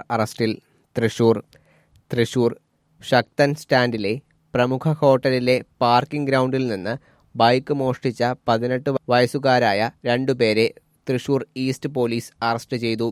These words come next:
എറണാകുളം പാറക്കടവ് മംഗലത്ത് അജിത്, പാറക്കടവ്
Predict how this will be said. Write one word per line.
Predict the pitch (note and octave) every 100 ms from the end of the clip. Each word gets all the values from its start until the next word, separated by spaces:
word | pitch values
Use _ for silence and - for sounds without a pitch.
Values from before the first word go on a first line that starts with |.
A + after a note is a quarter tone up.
| - _ _ A#2+
എറണാകുളം | A2 A2+ A2 A2 A#2 - _ _ _ A#2
പാറക്കടവ് | A#2 A#2+ A#2+ C3 B2 B2+ - _ B2
മംഗലത്ത് | A2+ A#2 B2 B2 A2+ G#2+ A#2+ _
അജിത്, | A2+ A#2 B2 - - - _ _ _
പാറക്കടവ് | A#2 A#2 A#2+ - B2+ B2